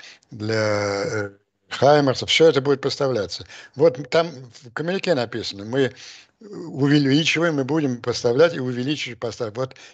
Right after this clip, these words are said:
текущие поставки, вот на сегодняшний день принципиальные, они будут увеличиваться. И они считают,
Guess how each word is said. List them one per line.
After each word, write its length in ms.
текущие 640
поставки, 480
вот 120
на 80
сегодняшний 640
день 240
принципиальные, 720
они 220
будут 280
увеличиваться. 720
И 40
они 200
считают, 500